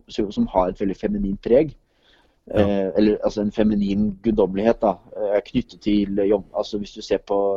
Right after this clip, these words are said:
Speaker 1: eh, Nertus, da, i, i germansk, gammelgermansk mytologi som romerne skrev ned om Nertus, som var, og når de skulle på en måte utføre et, et blod for henne, så, så ridde de en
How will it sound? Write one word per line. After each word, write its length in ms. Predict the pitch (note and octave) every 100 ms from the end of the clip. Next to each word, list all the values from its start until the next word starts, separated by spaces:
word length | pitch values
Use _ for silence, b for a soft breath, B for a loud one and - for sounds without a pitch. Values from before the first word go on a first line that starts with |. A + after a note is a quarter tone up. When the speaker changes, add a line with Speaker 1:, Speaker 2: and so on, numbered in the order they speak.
| G2
Speaker 1:
eh, 240 | F#2 F2+ F2+
Nertus, 600 | G#2 G#2+ - - D#3 -
da, 160 | A2+
i, 100 | G#2 G2+
i 120 | G#2
germansk, 600 | G#2+ G#2+ G2+ F#2+ F#2+ - -
gammelgermansk 800 | A2+ F#2 F2 F#2+ F#2 G2 F#2+ -
mytologi 360 | G2 G#2+ G#2
som 140 | G#2 G#2+
romerne 360 | G2 F#2+ F#2
skrev 300 | F#2+ - G2
ned 160 | G2 G2 - b b b b b b b
om 160 | - G#2+
Nertus, 440 | G2 F2+ - A2+ -
som 200 | A#2 G#2+
var, 260 | G2 F#2+ - - _ -
og 160 | A2+ A#2
når 180 | A#2
de 80 | G#2
skulle 260 | G#2 A2 G#2
på 80 | A2
en 60 |
måte 240 | A2 - A2
utføre 540 | G2 F2+ - G2+ G2+
et, 100 | -
et 160 | G#2 G2
blod 280 | G2 F#2+
for 200 | - A#2+
henne, 260 | G#2+ G2+ G2
så, 220 | - A2 -
så 180 | - A2
ridde 260 | A2+ F#2+
de 120 | F2+
en 100 | G2+